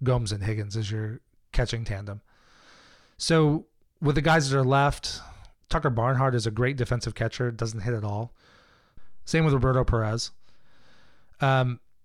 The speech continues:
another option on the table is the Blue Jays are carrying three catchers who are all getting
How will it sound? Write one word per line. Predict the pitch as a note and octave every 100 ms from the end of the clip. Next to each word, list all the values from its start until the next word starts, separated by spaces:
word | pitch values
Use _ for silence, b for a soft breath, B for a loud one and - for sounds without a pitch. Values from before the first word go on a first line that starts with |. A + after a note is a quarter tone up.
| _
another | D3+ D#3 D#3
option | D3 C#3 D#3
on |
the | C#3+
table | C3 C#3 C#3 C3+ C#3
is | C#3+ C3 B2+ A#2+
the | A2 B2+
Blue | A2+ B2+
Jays | D3 C#3 B2+
are |
carrying | B2+ C3+ C3 B2+ B2
three | - B2
catchers | - A#2 - A#2+ B2 - -
who | - A#2+
are | A#2+
all | A#2 A#2
getting | A2+ A#2+ A#2 A2+ A2